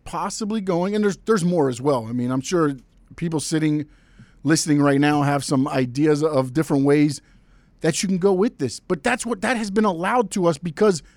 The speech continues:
you've taken the title off McIntyre. It's not stale. You've allowed a little bit of creative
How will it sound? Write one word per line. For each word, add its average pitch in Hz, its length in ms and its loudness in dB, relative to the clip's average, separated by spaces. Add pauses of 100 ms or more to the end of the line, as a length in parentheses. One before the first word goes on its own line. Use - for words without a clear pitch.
you've 180 180 -2
taken 226 280 -2
the 202 80 0
title 208 360 0
off 180 160 -2
McIntyre. 180 680 -6 (160)
It's - 160 -8
not 254 180 -2
stale. 247 540 -2 (4000)
You've 170 180 -4
allowed 208 340 0
a 208 60 0
little 214 220 2
bit 202 140 4
of 165 120 -2
creative 180 720 -4